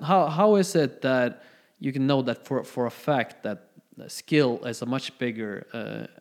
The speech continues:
attribute to have in poker than, for example, luck? I mean, of course, luck plays a role, but why does skill play such a much bigger role?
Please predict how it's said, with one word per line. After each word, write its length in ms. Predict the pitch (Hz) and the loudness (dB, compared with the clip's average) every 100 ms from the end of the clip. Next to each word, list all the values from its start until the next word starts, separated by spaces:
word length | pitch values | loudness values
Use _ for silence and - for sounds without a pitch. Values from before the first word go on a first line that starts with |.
| - | -6
attribute 400 | 123 123 113 113 | -4 -6 -6 -8
to 120 | - | -8
have 180 | 110 110 | -8 -6
in 140 | 107 107 | -8 -8
poker 300 | 117 110 107 | -10 -10 -10
than, 280 | 107 110 107 - _ | -8 -8 -10 -16 _
for 120 | 131 | -4
example, 440 | 117 - 113 110 98 | -2 -4 -4 -4 -6
luck? 320 | 104 - - _ - | -8 -10 -18 _ -2
I 40 | |
mean, 120 | 156 170 | 4 4
of 160 | 160 | 4
course, 300 | - 170 151 | 4 4 4
luck 180 | 143 - - _ | 0 0 -6 _
plays 220 | 147 131 | -2 -2
a 60 | 123 | 2
role, 360 | 139 127 113 - - _ 117 | 2 2 0 -8 -20 _ -4
but 120 | 123 | 0
why 300 | 131 135 127 | 4 4 4
does 480 | 110 117 - - - | 0 -6 -8 -14 -18
skill 440 | - - 120 104 - - _ | -12 -6 -6 -6 -12 -20 _
play 180 | 117 110 - | -8 -8 -8
such 280 | - 120 113 | -8 -6 -6
a 40 | |
much 300 | 107 110 - | -8 -10 -10
bigger 180 | 101 - | -10 -10
role? 260 | 107 - | -12 -12